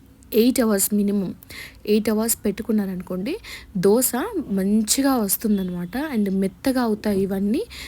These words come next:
చాలా బాగుంటుంది. ఇలా పక్కన పెట్టుకున్న దాన్ని నేను రాత్రి around ఎయిట్ o-, క్లాక్కి ఇలా నేను గ్రైండర్లో వేసుకొని మెత్తగా పట్టుకున్నానండి. ఇది మెత్తగా పట్టుకుంటేనే మనకు చాలా బాగా వస్తాయి దోసలు. బరకగా ఉంటే మాత్రం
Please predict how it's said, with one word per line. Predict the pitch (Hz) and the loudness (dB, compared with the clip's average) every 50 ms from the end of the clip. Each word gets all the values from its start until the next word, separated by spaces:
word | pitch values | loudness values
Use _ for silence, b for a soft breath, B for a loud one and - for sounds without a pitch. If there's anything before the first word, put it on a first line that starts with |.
| B B B - | B B B -4
చాలా | - 208 196 196 214 220 | -4 -2 2 2 2 2
బాగుంటుంది. | 196 196 185 180 190 196 202 - 180 170 185 220 294 403 - B B B B B B - - | 2 0 -2 0 0 0 0 -2 -4 -6 -4 -4 -6 -6 -8 B B B B B B -4 -2
ఇలా | 254 226 240 277 277 - | 0 2 2 0 0 -2
పక్కన | 233 220 - 254 233 | -4 -4 -2 -2 -2
పెట్టుకున్న | 220 233 214 214 - - 214 208 | 0 0 -2 -2 -2 -2 0 0
దాన్ని | 202 196 190 185 208 254 254 226 | 0 -2 -2 -2 -2 0 0 0
నేను | 202 208 254 330 403 359 - - | 0 0 -2 -2 -2 -4 -4 -4
రాత్రి | 196 202 208 214 - 240 254 320 415 - - - - - - - 220 202 | -2 -2 -2 -2 0 0 0 0 -2 -4 -8 -16 -20 -20 -8 -4 -2 0
around | 202 214 247 262 - - - | 0 0 0 -2 -4 -2 0
ఎయిట్ | 240 226 214 - | 0 0 2 2
o-, | 233 220 220 214 - - 214 - | 2 2 0 0 -4 -8 -6 -2
క్లాక్కి | - 208 202 196 - - - 381 480 539 B B B B B B B - - B B B B B - - 220 | -2 -2 -2 -2 -4 -2 0 0 0 0 B B B B B B B -20 -20 B B B B B -6 0 2
ఇలా | 220 226 254 302 277 | 2 4 4 4 4
నేను | 247 226 214 202 190 | 4 4 2 2 0
గ్రైండర్లో | 190 202 190 196 208 214 208 214 226 294 415 494 B B B B B - - | 0 0 -2 0 0 0 0 0 0 0 -2 -4 B B B B B -4 2
వేసుకొని | 208 202 196 - - - 208 208 269 339 | 4 4 4 4 0 0 -2 0 0 2
మెత్తగా | 349 262 214 208 208 208 - - - - - 233 247 277 277 | 2 2 4 2 2 -2 -4 -10 -18 -8 -6 -2 0 0 0
పట్టుకున్నానండి. | 269 220 202 202 - - 220 208 208 202 202 196 190 185 180 247 330 440 B B B B B B B - | 0 -2 -4 -6 -4 -4 -2 0 0 0 -2 -4 -6 -4 -4 -4 -4 -4 B B B B B B B 2
ఇది | 233 226 | 2 4
మెత్తగా | 226 220 208 202 - - 269 247 254 | 4 4 4 2 0 0 0 2 2
పట్టుకుంటేనే | 240 - 214 208 - - - 214 202 214 208 233 294 311 254 233 - - - - - | 2 0 -2 -4 -4 -2 -2 0 0 0 0 0 0 -2 -4 -8 -14 -20 -12 -4 -2
మనకు | 208 202 202 190 - 190 - 214 | 0 0 0 -2 -4 -4 -4 -4
చాలా | 196 196 196 202 | -2 0 0 0
బాగా | 196 202 190 196 202 | 0 0 0 0 -2
వస్తాయి | 214 208 - - 208 185 196 | -2 -2 -2 -2 -2 -2 -2
దోసలు. | 190 190 - - 196 240 339 B B B B B B - - | -2 -2 -2 -2 -2 -4 -4 B B B B B B -4 -2
బరకగా | 190 202 190 208 240 247 226 247 233 | 0 0 0 0 0 0 0 2 2
ఉంటే | 226 214 214 226 | 0 0 0 0
మాత్రం | 214 208 196 196 220 240 | 0 0 -2 -2 -2 -2